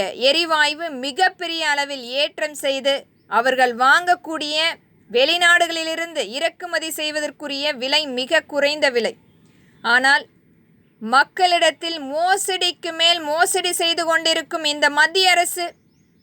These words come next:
என்றைக்காவது மக்களுடைய வறுமை அறிந்து அவர்களுக்கான அந்த எரிவாயுனுடைய விலையை குறைத்தால் மட்டுமே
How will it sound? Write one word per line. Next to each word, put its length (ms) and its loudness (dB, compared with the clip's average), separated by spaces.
என்றைக்காவது 1000 2
மக்களுடைய 680 0
வறுமை 480 2
அறிந்து 420 0
அவர்களுக்கான 840 2
அந்த 220 0
எரிவாயுனுடைய 880 2
விலையை 460 -2
குறைத்தால் 580 2
மட்டுமே 520 -2